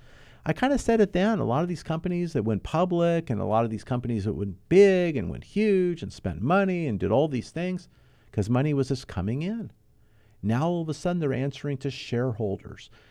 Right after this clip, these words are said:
They have to come up with numbers that they can't meet.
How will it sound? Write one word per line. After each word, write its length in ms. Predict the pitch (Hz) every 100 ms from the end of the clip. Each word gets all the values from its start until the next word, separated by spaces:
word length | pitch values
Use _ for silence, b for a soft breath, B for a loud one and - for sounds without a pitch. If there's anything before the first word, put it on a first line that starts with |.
| b
They 100 | 101
have 240 | 95 107 -
to 60 |
come 220 | 117 117 113
up 160 | 113
with 160 | 123 113
numbers 440 | 110 120 120 110
that 100 | 113
they 100 | 117
can't 380 | - 127 117 92
meet. 460 | 101 131 135 -